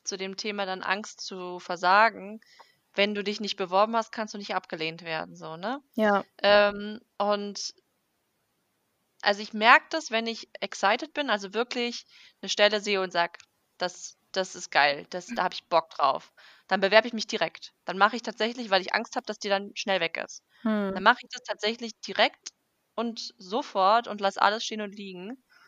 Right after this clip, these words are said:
Speaker 1: und sitze so lange, bis die abgeschickt ist. Aber alles andere, was gut ist und absolut nicht, hm, wo ich sage: „Oh, dann würde ich aber dann mit, also,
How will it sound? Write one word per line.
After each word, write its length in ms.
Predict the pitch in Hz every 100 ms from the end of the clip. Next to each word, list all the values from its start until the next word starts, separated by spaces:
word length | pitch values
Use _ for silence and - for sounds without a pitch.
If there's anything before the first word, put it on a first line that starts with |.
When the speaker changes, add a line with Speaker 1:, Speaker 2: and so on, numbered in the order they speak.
| _ _ _ _ _ -
Speaker 1:
und 180 | 202 202
sitze 160 | 208
so 80 | 214
lange, 240 | 214 220 208
bis 140 | 208
die 120 | 208
abgeschickt 500 | 156 170 - - -
ist. 260 | - - - _ _ _ _
Aber 360 | - 196 196 175
alles 220 | 226 277
andere, 520 | - 233 220 175 165
was 280 | 175 165 - - _
gut 320 | - 262 311
ist 420 | - 262 269 - -
und 300 | 196 185 -
absolut 680 | 196 - 220 202 202 196 - _ -
nicht, 520 | 185 196 196 - - _ _ _ _ _ _ _
hm, 440 | 190 185 190 185 180
wo 100 | 175
ich 100 | 180
sage: 440 | 170 170 170 165 -
„Oh, 140 | - -
dann 380 | - - 196 _ _ _ _ - _
würde 180 | - 190
ich 140 | 185 185
aber 180 | 185
dann 180 | 180 180
mit, 340 | 180 233 - -
also, 240 | - 196